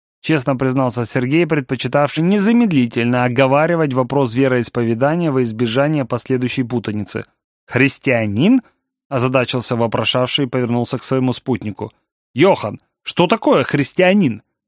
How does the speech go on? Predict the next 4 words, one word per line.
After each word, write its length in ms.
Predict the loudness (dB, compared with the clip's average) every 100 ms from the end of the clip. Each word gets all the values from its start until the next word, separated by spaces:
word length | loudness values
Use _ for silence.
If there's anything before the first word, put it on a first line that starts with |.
| _ _ _ _ -8
"Наверное, 800 | -2 2 4 4 4 2 0 0
это 320 | 0 0 0
культ 400 | 0 0 0 -4 -6
Инджи?" 460 | 2 2 4 0